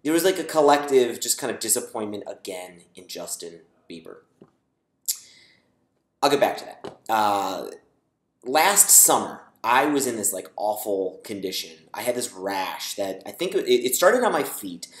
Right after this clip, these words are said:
but then it spread to my arms, and it was all over my neck, and it was getting on my face. It was just terrible. I, I was becoming depressed 'cause of how much I had,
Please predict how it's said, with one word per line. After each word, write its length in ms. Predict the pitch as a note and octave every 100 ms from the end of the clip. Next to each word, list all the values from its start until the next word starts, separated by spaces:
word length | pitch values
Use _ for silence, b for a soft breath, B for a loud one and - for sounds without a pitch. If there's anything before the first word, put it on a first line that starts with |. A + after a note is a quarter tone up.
| B -
but 100 | C3+
then 160 | F#3
it 160 | A#3 A#3+
spread 460 | - - C3+ C#3+ C#3+
to 180 | B2+ A2
my 180 | G2+ -
arms, 520 | A2+ A#2 B2 B2 B2
and 80 | A2
it 40 |
was 100 | G2+
all 300 | - B2 C3+
over 160 | C#3 C#3
my 200 | G#2+ G2+
neck, 580 | F#2+ G2 G2+ A#2 - -
and 100 | -
it 20 | A2+
was 100 | G#2+
getting 220 | B2+ B2+
on 80 | A2+
my 140 | F#2+ - -
face. 520 | G2+ A2 G#2+ - B B B B
It 40 | B2+
was 160 | B2+
just 220 | C#3+ D3
terrible. 480 | - - B2 G2+ D#2+
I, 60 | A2+
I 140 | B2
was 120 | A#2+ -
becoming 280 | - C#3
depressed 560 | A#2+ - - C3 B2 -
'cause 120 | G2
of 80 | G2
how 100 | B2
much 160 | A#2+ A2+
I 60 |
had, 260 | G#2+ -